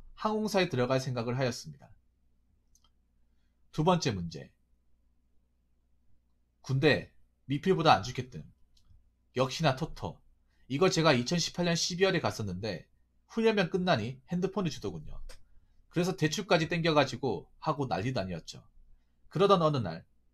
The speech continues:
일이 터졌습니다. 제가 일을 하다가 허리 디스크가 터져버려서 걷지도 못할 지경까지 가버리고 거기다가 헬리코박터균이라고 어, 예, 가지고 있는데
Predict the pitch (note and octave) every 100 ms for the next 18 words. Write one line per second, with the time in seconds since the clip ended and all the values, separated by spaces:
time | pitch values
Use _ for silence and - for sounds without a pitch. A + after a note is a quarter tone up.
0 | _ _ A2 C#3 C3 C3 - E3 - -
1 | _ _ _ _ _ _ _ _ _ -
2 | C#3+ E3+ C#3+ D#3+ E3+ D#3 C#3+ C#3 - -
3 | _ _ _ - G#3 E3 C#3+ - - C3
4 | D#3+ D#3 B2 F#2 C3+ C#3 - _ _ -
5 | C3 C3 F3 B2 A2 C3+ B2+ C3 C3 A2
6 | G2+ G2+ G2+ E2+ - D#2+ - _ _ _
7 | _ D3+ D#3 C3+ B2+ G#2+ - _ _ _
8 | - G#3+ A3+ G#3+ F#3+ E3 - E3 - A#2+
9 | A2+ F#2+ A2+ D#2 - - _ _ _ _
10 | _ _ _ - F#2+ F#2 E2+ E2 D2+ C#2+
11 | B1+ _ _ _ _ _ _ _ _ _
12 | _ _ _ _ _ _ _ - _ _
13 | _ _ _ _ _ - - G2 F2 B2
14 | B2 C3+ A2 F#2+ A2 E2+ -